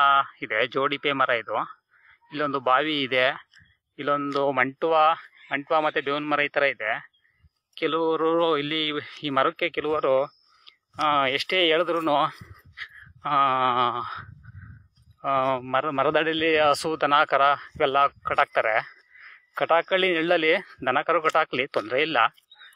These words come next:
But ಏನಪ್ಪ ಅಂದ್ರೆ, ಆ, ಈ ಮರ ತುಂಬಾ ಗಿಳಿ ಮತ್ತೆ ವನ್ಯಜೀವಿಗಳು, ಪಕ್ಷಿಗಳೆಲ್ಲ ತುಂಬಾ ವಾಸ ಮಾಡ್ತವೆ.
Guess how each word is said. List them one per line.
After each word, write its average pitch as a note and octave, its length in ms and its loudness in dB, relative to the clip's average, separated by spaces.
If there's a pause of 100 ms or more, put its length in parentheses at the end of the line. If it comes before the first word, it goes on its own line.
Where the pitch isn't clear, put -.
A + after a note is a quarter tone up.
(240)
But - 200 -2
ಏನಪ್ಪ D#3+ 260 0
ಅಂದ್ರೆ, D#3+ 300 2 (1200)
ಆ, D#3 80 0 (1500)
ಈ D3 100 -4
ಮರ C#3+ 160 0 (1080)
ತುಂಬಾ D#3 300 0 (1600)
ಗಿಳಿ D3 480 -4 (680)
ಮತ್ತೆ C#3 280 -2
ವನ್ಯಜೀವಿಗಳು, D3 800 0
ಪಕ್ಷಿಗಳೆಲ್ಲ D3+ 720 2
ತುಂಬಾ C3+ 280 -2
ವಾಸ B2+ 340 2
ಮಾಡ್ತವೆ. C#3 680 -2